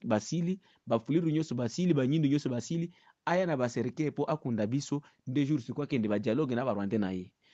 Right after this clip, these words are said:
Nous ne sommes pas concernés avec votre dialogue. Tango biso babomaka biso,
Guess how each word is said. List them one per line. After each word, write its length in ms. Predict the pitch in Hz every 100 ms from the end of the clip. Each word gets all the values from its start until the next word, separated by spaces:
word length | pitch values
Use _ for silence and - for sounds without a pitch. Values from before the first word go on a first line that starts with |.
| _ -
Nous 100 | 135
ne 120 | 139
sommes 300 | - 156 143
pas 200 | - 175
concernés 640 | - 151 135 143 127 143 151
avec 360 | 117 117 143 -
votre 400 | 107 143 - 113
dialogue. 540 | 107 101 107 104 98 - _ - - -
Tango 220 | 170 180
biso 200 | 151 147
babomaka 460 | 170 131 117 110 110
biso, 420 | 139 175 180 202